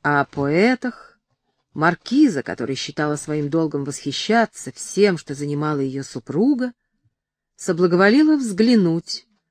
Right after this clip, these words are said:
на Жюльена. За неуклюжими манерами этого юного аббата, быть может, скрывается образованный человек,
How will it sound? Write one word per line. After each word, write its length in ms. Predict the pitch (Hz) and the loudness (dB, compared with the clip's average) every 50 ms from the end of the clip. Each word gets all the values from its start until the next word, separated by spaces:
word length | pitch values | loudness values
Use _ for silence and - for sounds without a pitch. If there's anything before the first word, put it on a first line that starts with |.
| _ _ _ | _ _ _
на 200 | 160 170 175 170 | -6 -4 -4 -4
Жюльена. 640 | 156 165 165 147 135 120 120 92 - - - - - _ _ _ _ _ _ _ _ _ _ _ _ _ _ _ _ _ _ _ _ _ _ _ _ _ _ _ _ _ _ _ _ _ _ _ _ _ - | -2 -2 -2 -2 -2 -4 -6 -8 -10 -10 -14 -18 -20 _ _ _ _ _ _ _ _ _ _ _ _ _ _ _ _ _ _ _ _ _ _ _ _ _ _ _ _ _ _ _ _ _ _ _ _ _ -10
За 200 | 143 139 151 165 | -6 -4 0 0
неуклюжими 800 | 175 180 180 170 - - 180 190 220 233 208 190 196 180 175 | 2 2 2 2 2 2 4 4 6 4 4 2 2 2 2
манерами 800 | 165 160 165 160 156 156 156 165 180 185 196 220 226 233 247 262 _ _ _ _ _ _ _ _ _ _ _ | 2 2 2 2 2 2 2 4 4 4 4 2 2 0 -2 -4 _ _ _ _ _ _ _ _ _ _ _
этого 300 | 170 165 - - 160 165 | -2 -2 0 0 0 2
юного 500 | 165 156 165 175 175 165 160 151 160 160 | 2 2 4 2 4 4 2 0 0 -2
аббата, 800 | - - 160 151 139 135 135 160 156 151 147 147 - - 180 185 _ _ _ _ _ _ _ _ _ _ _ _ - | 0 0 -2 -2 -2 -4 -4 -2 -2 -2 -4 -6 -10 -16 -18 -18 _ _ _ _ _ _ _ _ _ _ _ _ -4
быть 240 | 170 175 175 - 185 | 0 0 0 2 0
может, 400 | 180 165 160 151 143 156 - - | 0 0 -2 -4 -6 -8 -12 -6
скрывается 760 | - - 170 170 175 175 170 165 180 180 - - - 220 | -2 0 2 4 6 6 4 4 2 0 -4 -4 -2 -2
образованный 960 | - - - 190 175 165 175 165 160 151 143 151 151 160 160 170 165 160 156 147 | -2 2 0 0 2 2 2 0 0 0 0 0 0 0 0 -2 -4 -6 -6 -8
человек, 880 | 143 - - 160 147 143 135 123 110 110 113 131 175 220 _ - _ | -10 -10 -8 -8 -6 -6 -8 -8 -8 -8 -8 -8 -10 -12 _ -20 _